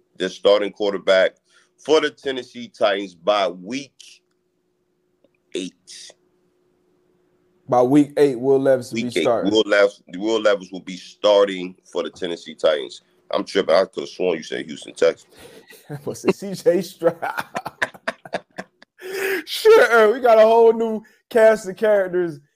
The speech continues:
Speaker 2: in the A F C South at quarterback now. We're gonna, I expect Anthony Richardson to start week one.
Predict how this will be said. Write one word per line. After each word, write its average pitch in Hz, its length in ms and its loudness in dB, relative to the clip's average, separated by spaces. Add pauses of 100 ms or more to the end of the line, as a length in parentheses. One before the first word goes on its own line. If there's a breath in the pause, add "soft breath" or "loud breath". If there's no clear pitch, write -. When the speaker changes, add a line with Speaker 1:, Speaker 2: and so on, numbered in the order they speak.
(120)
Speaker 2:
in 170 120 -6
the 165 180 0
A 180 160 4
F 175 80 -2
C 175 180 -12
South 160 360 0
at 151 120 -12
quarterback 156 560 0
now. 147 260 0
We're 151 140 -2
gonna, 151 180 0 (240)
I 175 220 2
expect 156 520 -4
Anthony 131 300 -8
Richardson 123 380 -8
to 120 40 -12
start 117 360 -4
week 117 180 -10
one. 117 340 -6